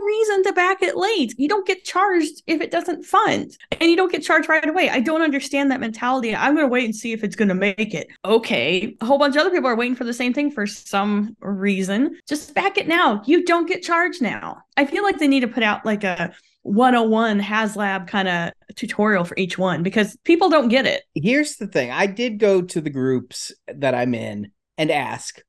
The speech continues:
Speaker 2: "Why do people wait till the last day?" 'Cause I was proud to be one of the very first backers of this. As soon as it was announced, before the presentation was even over,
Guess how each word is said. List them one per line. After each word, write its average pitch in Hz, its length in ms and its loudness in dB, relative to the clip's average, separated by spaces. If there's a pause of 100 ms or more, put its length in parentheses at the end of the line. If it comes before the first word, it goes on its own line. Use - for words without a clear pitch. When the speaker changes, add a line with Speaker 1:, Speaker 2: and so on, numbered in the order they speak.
(120)
Speaker 2:
"Why 156 280 2
do 160 120 0
people 147 300 0
wait 135 220 -2
till 135 100 -4
the 120 100 -4
last 117 340 -6
day?" - 300 -16
'Cause 135 140 -8
I 170 140 2
was 254 180 -4
proud 156 400 0
to 143 60 -8
be 135 120 0
one 139 200 0
of 120 100 -6
the 127 80 -4
very 143 340 2
first 175 540 -2
backers 104 520 -4
of 92 140 -12
this. - 360 -14
As - 200 -10
soon 214 320 0
as 180 160 2
it 170 120 2
was 139 160 -4
announced, 127 500 -2
before 160 400 0
the 120 360 0
presentation 135 720 -2
was 120 140 -6
even 127 240 -2
over, 110 480 0